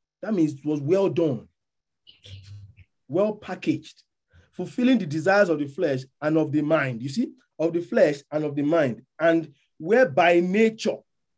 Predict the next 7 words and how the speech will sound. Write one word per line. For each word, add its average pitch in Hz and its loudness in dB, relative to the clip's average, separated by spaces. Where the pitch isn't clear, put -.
praise 147 -2
God, 143 -4
praise 165 -4
God. 135 -8
The 151 -2
Bible 220 6
says, 196 4